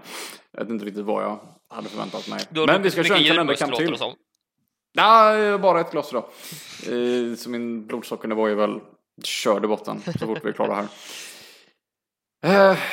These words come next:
Speaker 1: ja, eh, tiotalets julkalendrar
Speaker 2: Ja.
Speaker 1: står på tapeten idag.
Speaker 2: Yes.
Speaker 1: Vad, eh, vad, eh, vad passar bättre än att argumentera om vilken som är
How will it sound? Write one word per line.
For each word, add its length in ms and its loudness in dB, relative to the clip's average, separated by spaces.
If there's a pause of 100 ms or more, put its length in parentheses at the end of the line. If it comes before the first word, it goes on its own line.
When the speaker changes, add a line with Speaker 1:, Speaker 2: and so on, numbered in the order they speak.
(160)
Speaker 1:
ja, 300 8 (460)
eh, 220 6
tiotalets 720 4
julkalendrar 540 2
Speaker 2:
Ja. 120 4 (1120)
Speaker 1:
står 220 0
på 140 -4
tapeten 500 -4
idag. 400 -2
Speaker 2:
Yes. 240 -6
Speaker 1:
Vad, 480 4
eh, 400 4 (1600)
vad, 640 4
eh, 640 -4 (240)
vad 320 6
passar 300 2
bättre 380 -10 (240)
än 200 -8
att 260 -6
argumentera 560 -4
om 100 -8
vilken 340 -10
som 180 -14
är 160 -12